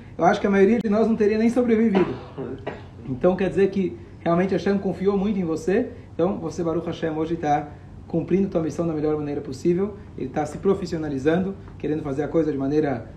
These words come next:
né, falar em público não é uma coisa fácil, falo por experiência. Ter a coragem de falar em público, ter as palavras, a estrutura, a, o modo de falar.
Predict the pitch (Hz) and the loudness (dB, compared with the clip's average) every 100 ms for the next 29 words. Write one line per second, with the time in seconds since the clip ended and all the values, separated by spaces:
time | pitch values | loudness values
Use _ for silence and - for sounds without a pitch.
0 | - 147 156 - 143 160 165 175 170 160 | -10 -4 -4 -2 -2 0 -2 -2 -2 -2
1 | 151 151 156 139 156 135 127 113 147 165 | -4 -2 -2 -2 -2 -2 -4 -4 0 0
2 | 165 170 143 143 139 131 127 135 180 170 | 0 -6 -6 -6 -6 -6 -2 0 0 -2
3 | 175 - - - 139 156 151 170 156 151 | -8 -10 -12 -6 -2 0 4 6 4 0
4 | 139 135 127 165 175 160 143 127 135 - | -4 -4 -2 0 0 -2 -6 -6 -6 -4
5 | 131 143 180 156 143 - - - - 123 | 0 4 4 2 -4 -6 -10 -10 -6 -6
6 | - 165 - 214 196 165 147 139 - - | -2 -2 2 4 4 4 2 0 -6 -10
7 | 143 143 139 139 175 185 151 131 139 156 | -4 -2 0 4 6 6 2 -4 0 4
8 | 170 160 160 | 4 2 -2